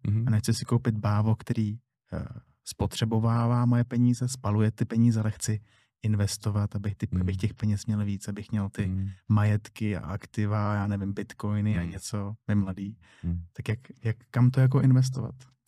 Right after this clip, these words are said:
Speaker 1: Ale já to budu hodně zjednodušovat, aby to bylo jako pochopitelný, jo. Ale v
Speaker 2: Hmm.
Speaker 1: principu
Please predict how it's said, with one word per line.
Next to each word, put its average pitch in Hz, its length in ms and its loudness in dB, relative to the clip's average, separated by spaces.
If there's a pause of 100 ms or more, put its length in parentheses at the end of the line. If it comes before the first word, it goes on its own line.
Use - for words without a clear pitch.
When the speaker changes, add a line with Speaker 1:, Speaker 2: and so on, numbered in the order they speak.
Speaker 1:
Ale 87 100 6
já 87 80 6
to 92 100 2
budu 92 120 4
hodně 92 200 6
zjednodušovat, 80 600 2
aby - 140 -8
to 82 120 -6
bylo 85 100 0
jako - 140 -4
pochopitelný, 76 580 2
jo. 73 140 2
Ale 82 100 4
v - 20 6
Speaker 2:
Hmm. 107 80 4
Speaker 1:
principu 104 460 4